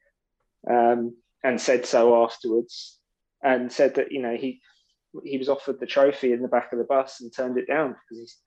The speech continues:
"I didn't feel like I was part of it at all." And, you know, some players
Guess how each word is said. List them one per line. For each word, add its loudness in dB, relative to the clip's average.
"I 2
didn't 2
feel 4
like 2
I 2
was 0
part 0
of -2
it 2
at -8
all." 2
And, -8
you -2
know, 2
some 2
players 2